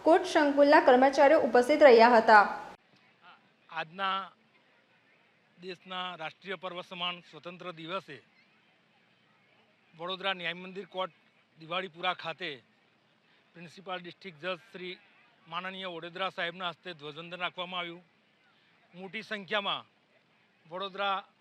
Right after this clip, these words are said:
Speaker 2: શહેર જિલ્લાના તમામ વકીલશ્રીઓ, જ્યુડિશિયલ ઓફિસરશ્રીઓ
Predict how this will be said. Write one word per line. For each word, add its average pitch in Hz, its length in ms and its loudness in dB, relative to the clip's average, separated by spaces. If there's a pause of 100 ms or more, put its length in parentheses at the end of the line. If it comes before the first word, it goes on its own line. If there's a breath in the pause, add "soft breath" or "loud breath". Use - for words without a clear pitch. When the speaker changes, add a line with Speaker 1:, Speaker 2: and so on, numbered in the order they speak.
(260)
Speaker 2:
શહેર 185 180 -8
જિલ્લાના 190 420 -12
તમામ 180 420 -14
વકીલશ્રીઓ, 196 720 -12 (880)
જ્યુડિશિયલ 180 420 -12
ઓફિસરશ્રીઓ 202 960 -10